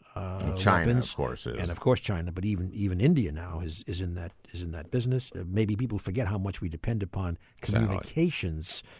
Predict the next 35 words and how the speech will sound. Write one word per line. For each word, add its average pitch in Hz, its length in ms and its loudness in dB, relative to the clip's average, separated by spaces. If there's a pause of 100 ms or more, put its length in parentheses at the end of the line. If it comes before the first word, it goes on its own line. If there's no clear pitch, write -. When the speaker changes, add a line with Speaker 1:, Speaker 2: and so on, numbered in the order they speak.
(140)
Speaker 1:
and, 85 340 -4
and 92 140 -4
obviously 90 340 -6
satellites. 110 600 -4 (180)
So 170 220 6
there 165 160 8
are 160 80 8
a 147 60 6
whole 190 200 6
bunch 156 280 2
of 113 100 0
also 123 320 -2
technology 110 840 -2
issues. 98 300 -6 (160)
Another 143 340 6
one 101 320 2
is, 92 380 -2 (260)
uh, 87 240 -4
Russia 104 480 2 (960)
and 131 180 6
China, 107 440 2 (480)
uh, 98 140 -6
and 104 140 -2
of - 60 -4
course 82 180 -2
the - 80 -4
United 90 200 -2
States - 280 -2
as 123 100 0
well, 113 300 2 (380)
uh, 101 360 -2
are 92 200 0
developing, 95 880 -2
uh, 95 680 -6
hypersonic 120 720 0